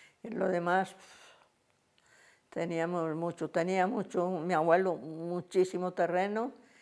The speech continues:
y luego ayudábamos a, a mis padres, a los hermanos, también porque tenían, pues, basta-, últimamente, pues, tenían también mucho trajín. Trabajar a tope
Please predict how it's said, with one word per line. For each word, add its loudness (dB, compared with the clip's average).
y -4
luego 2
ayudábamos 2
a, -2
a -4
mis -8
padres, -2
a -4
los -10
hermanos, -6
también 0
porque 0
tenían, -6
pues, -6
basta-, -6
últimamente, -2
pues, -10
tenían -4
también -2
mucho -12
trajín. -8
Trabajar 4
a -6
tope -6